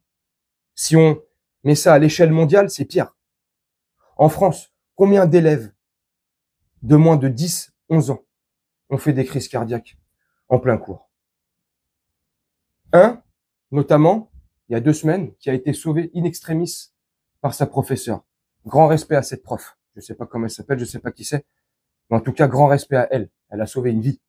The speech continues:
Onze ans, une crise cardiaque. Une fois, deux fois, trois fois, quatre fois, dix fois, vingt fois, cent fois, trois cents fois, dix mille fois.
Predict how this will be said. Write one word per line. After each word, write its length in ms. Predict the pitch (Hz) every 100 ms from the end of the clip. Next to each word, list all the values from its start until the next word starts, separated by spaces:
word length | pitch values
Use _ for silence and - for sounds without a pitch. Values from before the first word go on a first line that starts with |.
| _ _ _ _ _ _ _ _ _ _ _ _ _ _
Onze 240 | 180 185 156
ans, 280 | 180 170 -
une 140 | 156
crise 220 | 151 156 -
cardiaque. 540 | 143 113 110 - _ _ _ _ _ _ _ _ _ _ _
Une 140 | 143 151
fois, 280 | 120 95 - _ _ _ -
deux 140 | 117
fois, 340 | 147 - 95 - _ _ _
trois 160 | - 143
fois, 320 | - 110 95 _ _ _ -
quatre 180 | 147 147
fois, 300 | 117 95 - _ -
dix 200 | 101 147
fois, 360 | - 117 95 - _ -
vingt 220 | 104 143
fois, 360 | 143 120 101 - _ -
cent 240 | - 151
fois, 360 | - 127 98 _ _
trois 160 | - 160
cents 200 | 156 156
fois, 320 | - 120 - _
dix 200 | 117 180
mille 180 | 180 131
fois. 240 | - 101